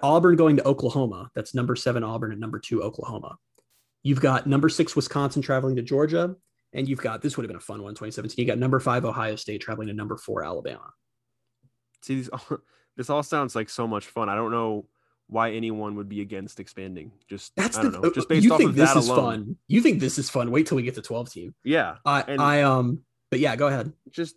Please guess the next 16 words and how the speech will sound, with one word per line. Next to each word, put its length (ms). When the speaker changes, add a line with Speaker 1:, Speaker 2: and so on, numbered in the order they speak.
Speaker 2:
that 460
alone, 380
it, 280
it's 180
so 180
much 180
more 160
compelling 640
than 160
what 120
we 100
have 220
now 280
in 80
terms 280
of 280